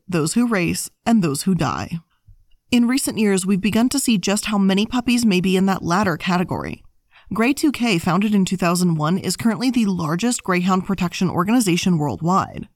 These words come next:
They've shed a lot of light on this topic, and as one of their articles on breeding states, Grey two K U S A analyzed two forms of whelping data provided by the N G A from two thousand twelve to two thousand fourteen, aggregate data and individual data.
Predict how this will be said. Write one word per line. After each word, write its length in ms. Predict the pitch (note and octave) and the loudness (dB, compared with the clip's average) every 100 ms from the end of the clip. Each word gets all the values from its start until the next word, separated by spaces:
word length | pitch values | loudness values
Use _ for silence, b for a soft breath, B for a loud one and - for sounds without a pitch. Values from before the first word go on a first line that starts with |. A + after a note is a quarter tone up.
| _ _ | _ _
They've 140 | - G3 | -4 -2
shed 140 | D#4 | 2
a 40 | D#4+ | 2
lot 280 | G#3 E3 | 2 2
of 120 | G3 E3 | 0 0
light 200 | D3+ D3+ | 0 0
on 140 | F#3+ | 0
this 100 | F#3+ | -2
topic, 420 | - G#3+ A3+ A3 - | -2 -2 -2 -4 -2
and 220 | G3 G3 - | -2 -2 0
as 140 | G3 | 0
one 160 | F#3 A#3 | 2 2
of 100 | C4+ | 2
their 120 | C#4+ | 0
articles 420 | F#3 F#3+ G3 F#3+ | 0 -2 -2 0
on 140 | F3+ | 0
breeding 300 | D#3+ D3 - | 0 -4 -6
states, 640 | - - F#3+ - - - - _ _ _ _ _ _ | -8 -4 -6 -6 -10 -12 -14 _ _ _ _ _ _
Grey 200 | G#3+ B3 | 0 0
two 180 | C#4 F4+ | 2 -2
K 160 | - C4+ | 0 0
U 220 | A3 G#3 | 2 2
S 180 | F#3 - | 0 0
A 160 | F#3+ | -2
analyzed 480 | - G3 G3+ F#3 F#3 | 0 0 2 0 -2
two 220 | - C4 | -2 -2
forms 380 | E4+ - G#3 F#3+ | 0 0 0 2
of 100 | F#3 | 0
whelping 380 | E3+ D#3+ G#3+ G#3 | 0 0 2 2
data 240 | G3 G3 | 2 -2
provided 580 | G3 A3 G3 F#3 C4 D4+ | -2 -2 0 0 2 0
by 140 | G3+ D#3+ | 0 -2
the 160 | F3 | -2
N 160 | - F#3 | 0 2
G 180 | E3+ E3+ | 2 0
A 140 | D#3+ | 0
from 240 | F#3 G3+ | 0 0
two 160 | G#3+ G3 | 2 0
thousand 320 | F3 D#3+ E3 | -2 -2 -2
twelve 260 | - G#3+ C4+ | -2 -2 0
to 120 | D4+ | -2
two 120 | - | -2
thousand 300 | A#3+ F3 E3 | 0 0 0
fourteen, 580 | E3+ - - A3 G3 - - _ _ | -2 -4 -4 0 0 -2 -14 _ _
aggregate 460 | - E3+ F3+ F3+ G#3 | -4 0 0 0 -2
data 360 | A3+ A#3 C4+ - | 0 0 -2 -2
and 160 | - C4+ | -2 0
individual 560 | F#3+ F3 E3 G#3 F#3+ - | 2 2 2 0 -2 -4
data. 440 | B2+ G2+ - - | -6 -4 -6 -8